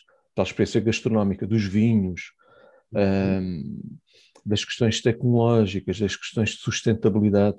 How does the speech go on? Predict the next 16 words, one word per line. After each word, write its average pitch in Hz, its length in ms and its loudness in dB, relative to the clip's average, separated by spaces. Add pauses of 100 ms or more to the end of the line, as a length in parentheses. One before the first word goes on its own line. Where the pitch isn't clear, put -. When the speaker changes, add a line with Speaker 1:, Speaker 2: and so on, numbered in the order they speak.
Speaker 1:
por 98 100 -10
exemplo, 92 480 -4 (600)
aí 120 180 4
Speaker 2:
Uhum. 120 60 -2
Speaker 1:
poderão 107 320 6
inovar. 143 400 4
Nós 92 180 0
temos 104 220 0
um 110 80 2
empreendedor, 101 540 2
já 95 180 0
agora 101 260 2
também, 120 320 -4 (400)
temos 120 220 4
um 131 80 6
empreendedor 110 580 0